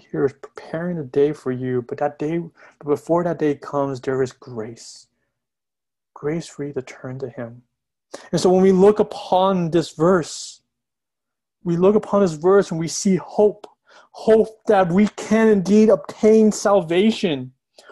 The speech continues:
Hope that we can gain freedom in Christ. Freedom to worship him,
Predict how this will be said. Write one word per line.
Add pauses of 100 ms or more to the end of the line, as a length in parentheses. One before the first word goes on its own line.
Hope
that
we
can (100)
gain (1200)
freedom
in
Christ. (1900)
Freedom (1200)
to
worship
him,